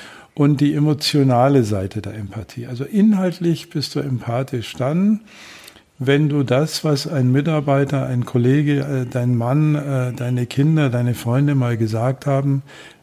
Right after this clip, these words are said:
in der Lage bist, zusammenzufassen.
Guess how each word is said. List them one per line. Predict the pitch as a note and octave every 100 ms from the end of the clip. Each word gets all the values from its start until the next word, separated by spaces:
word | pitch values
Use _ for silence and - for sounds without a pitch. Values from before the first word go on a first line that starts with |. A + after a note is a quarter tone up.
| _
in | - B2
der | A#2+
Lage | G#2 A#2+ C3
bist, | C3 - - - -
zusammenzufassen. | C3+ B2 A2+ A#2 B2 A#2 G#2 A2+ - F#2+ - G2+ G2